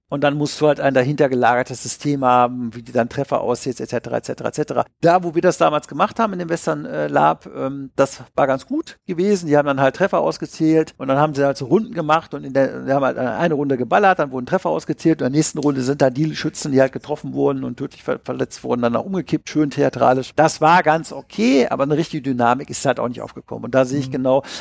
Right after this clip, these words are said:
Speaker 1: auch bei den Duellen und so, das sind halt alles so Dinge, die kannst du halt schwer dynamisch darstellen. Und das ist halt so ein bisschen der Nachteil, aber das ist halt der Nachteil am Lab.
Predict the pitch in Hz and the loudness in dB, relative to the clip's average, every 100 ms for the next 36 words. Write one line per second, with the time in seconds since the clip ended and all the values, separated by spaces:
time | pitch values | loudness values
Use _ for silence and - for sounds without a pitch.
0 | - 143 151 143 139 - 143 165 156 147 | 0 0 2 -2 -4 0 4 4 4 2
1 | 143 135 131 147 135 - 143 - 120 143 | 2 2 0 0 0 0 -2 -4 -2 4
2 | 147 135 - - - _ _ _ 135 - | 4 4 -6 -20 -20 _ _ _ -10 -2
3 | 160 160 - 143 139 - 139 135 131 120 | 0 0 0 0 0 0 0 0 0 0
4 | 120 123 - 101 - - 113 - _ 123 | 0 -4 -8 -10 -10 -14 -18 -20 _ -12
5 | 139 143 143 135 - 127 123 139 120 113 | -10 -4 2 2 0 -8 -8 -4 0 4
6 | 156 - 180 139 135 123 147 - 127 127 | 2 2 0 2 2 0 0 0 2 2
7 | 117 113 131 160 147 127 | 0 -2 -4 -4 -2 -6